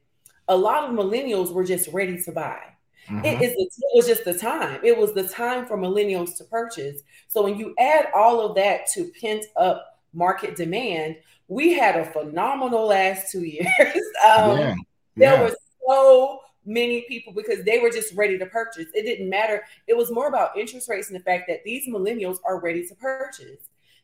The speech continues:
Speaker 1: Now
Speaker 2: Mm-hmm.
Speaker 1: everybody has kind of gotten their homes. Rates are, have increased, right? But demand is still there. We don't, we're, we still don't have enough inventory to satisfy the demand.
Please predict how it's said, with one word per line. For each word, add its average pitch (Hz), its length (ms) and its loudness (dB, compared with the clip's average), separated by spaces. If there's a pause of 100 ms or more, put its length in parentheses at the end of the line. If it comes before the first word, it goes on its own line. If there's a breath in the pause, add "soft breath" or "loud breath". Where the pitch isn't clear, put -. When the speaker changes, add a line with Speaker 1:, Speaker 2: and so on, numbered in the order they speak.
Speaker 1:
Now 208 420 0
Speaker 2:
Mm-hmm. 165 120 -2
Speaker 1:
everybody 226 460 -2
has 196 100 -10 (120)
kind 180 200 -6
of 160 40 -10
gotten 180 300 -4
their 220 120 -8
homes. 156 520 -10 (240)
Rates 180 320 -4
are, 226 320 -4
have 196 240 0
increased, 185 720 -12
right? 160 320 -4 (880)
But 233 280 6
demand 202 400 -2
is 185 120 -6
still 165 200 -4
there. 127 360 -10 (320 soft breath)
We 262 160 -2
don't, 330 180 -2
we're, 247 240 -4
we 294 140 -8
still 294 180 -6
don't 262 160 -2
have 226 220 -2
enough 196 260 -6 (100)
inventory 214 600 -6
to 170 120 -10
satisfy 196 640 -4
the 147 100 -10
demand. 151 540 -12